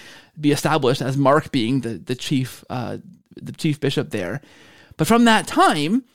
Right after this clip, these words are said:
this was the case, that from amongst the, the, the priests, amongst that common council, one priest was established,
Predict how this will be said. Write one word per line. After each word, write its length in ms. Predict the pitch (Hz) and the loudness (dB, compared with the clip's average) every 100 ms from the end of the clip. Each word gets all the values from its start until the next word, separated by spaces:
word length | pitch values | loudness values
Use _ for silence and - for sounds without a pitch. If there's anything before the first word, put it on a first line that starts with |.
| _ _ _ _ - | _ _ _ _ 2
this 200 | 185 196 | 2 4
was 160 | 185 | 2
the 80 | 151 | 2
case, 600 | 147 170 107 - - - _ _ _ - | -2 -2 -4 -6 -14 -14 _ _ _ -4
that 140 | - | -2
from 120 | 214 180 | 2 2
amongst 560 | 165 175 240 - - | 4 4 4 0 2
the, 200 | 214 202 - | 2 2 0
the, 340 | 165 175 160 | 2 4 4
the 160 | 156 175 | 2 0
priests, 680 | - 160 160 - - - - _ _ | 4 6 6 0 -14 -16 -18 _ _
amongst 200 | - 185 | -4 0
that 140 | 185 - | 0 -2
common 300 | - 180 185 | 0 0 2
council, 540 | 170 151 151 147 147 - - - - | 2 0 2 0 0 -6 -20 -20 -8
one 340 | 147 180 202 | 2 4 4
priest 380 | 196 180 180 - | 4 2 2 0
was 100 | 175 | -2
established, 640 | 170 139 135 135 127 - | 0 0 2 0 -2 -12